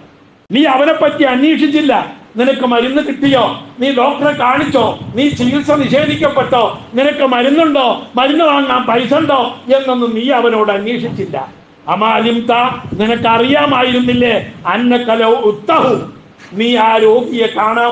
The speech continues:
പോയിരുന്നുവെങ്കിൽ, ആ പാവപ്പെട്ട മനുഷ്യന്റെ രോഗം നീ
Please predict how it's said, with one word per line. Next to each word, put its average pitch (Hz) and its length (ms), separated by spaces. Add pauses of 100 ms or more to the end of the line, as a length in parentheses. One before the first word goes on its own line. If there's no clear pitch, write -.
പോയിരുന്നുവെങ്കിൽ, 202 720 (680)
ആ 311 40 (140)
പാവപ്പെട്ട 311 540 (120)
മനുഷ്യന്റെ 277 560
രോഗം 285 320 (340)
നീ 294 80